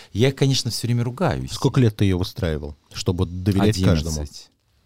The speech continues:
Speaker 1: Одиннадцать. Это очень долго. И я их практически не меняю. Если уже человек захотел уйти, я его, конечно, отпускаю. А так я стараюсь не менять, мне очень сложно брать новых, потому что, а, мне нужно измениться,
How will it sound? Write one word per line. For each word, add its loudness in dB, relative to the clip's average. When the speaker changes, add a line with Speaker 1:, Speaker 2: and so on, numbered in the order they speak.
Speaker 1:
Одиннадцать. -10
Это -8
очень -10
долго. -10
И -8
я 0
их -6
практически -8
не -2
меняю. -6
Если -4
уже -6
человек -8
захотел -6
уйти, -6
я -2
его, -6
конечно, -10
отпускаю. -14
А -6
так -2
я -4
стараюсь -2
не 0
менять, 0
мне -2
очень -6
сложно -4
брать -6
новых, -8
потому -10
что, -8
а, 0
мне 2
нужно -2
измениться, -4